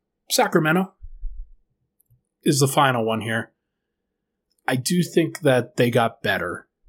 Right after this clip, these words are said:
Like, it's, it's hard to argue against the fact that they got better. Kevin Huerter, good trade for them. He'll probably be a starter immediately. You've got Huerter. You've got De'Aaron Fox.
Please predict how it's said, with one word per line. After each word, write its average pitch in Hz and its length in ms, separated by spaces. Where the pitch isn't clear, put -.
Like, 120 140
it's, 131 220
it's 135 100
hard 160 340
to 131 320
argue 127 420
against 117 440
the 110 80
fact 113 280
that 107 100
they 101 100
got 98 260
better. 73 360
Kevin 143 280
Huerter, 120 420
good 131 220
trade 120 280
for 117 140
them. 113 200
He'll 110 100
probably 120 300
be 117 100
a 107 60
starter 117 440
immediately. 110 720
You've 113 100
got 120 260
Huerter. 143 340
You've 117 160
got 117 180
De'Aaron 120 400
Fox. - 560